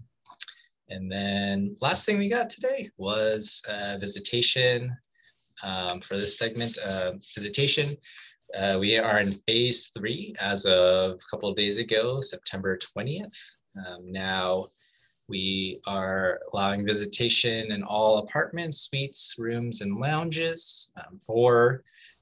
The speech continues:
uh, C U A students. Um, so still no C U A, non-C U A students are not, um, allowed to visit into the halls, um, as of right now. Um, visitation hours are Sunday through Thursday, generally speaking, from ten A M to twelve A M,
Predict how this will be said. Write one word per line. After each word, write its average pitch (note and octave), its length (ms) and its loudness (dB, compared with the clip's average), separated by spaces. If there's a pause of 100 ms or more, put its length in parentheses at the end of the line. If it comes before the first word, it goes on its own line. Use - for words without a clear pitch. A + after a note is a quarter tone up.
uh, F#2 200 0
C A2 220 -4
U G#2 180 -2
A G2+ 400 0
students. D3+ 880 -4 (100)
Um, F#2 260 -14
so F#2 600 -6
still A#2 800 2 (480)
no G#2+ 200 2
C B2 180 0
U A2+ 100 2
A, A2 380 0
non-C A#2+ 400 0
U A2+ 60 -2
A A2 440 -2
students A2 500 -2
are G#2 120 -4
not, G2 280 -2 (240)
um, G2 300 -10
allowed G2 260 -4
to G2+ 100 -6
visit G2 340 -6
into G2 200 -6
the G2+ 140 -6
halls, G2 680 -4 (140)
um, F#2 240 -16 (220)
as G2 180 -6
of G2 140 -8
right F2+ 220 -6
now. E3 320 -4 (800)
Um, F#2+ 340 -6
visitation A#2 500 0
hours G2+ 340 -2
are F#2+ 100 0
Sunday G2 400 -2
through G2 180 -12
Thursday, G2+ 760 -2
generally G2 280 -2
speaking, G2 500 -4
from F#2 180 -16
ten G2 180 -8
A G2 220 -2
M F#2+ 160 -6
to F#2 140 -6
twelve C#3+ 340 0
A D3 180 2
M, C#3+ 320 -2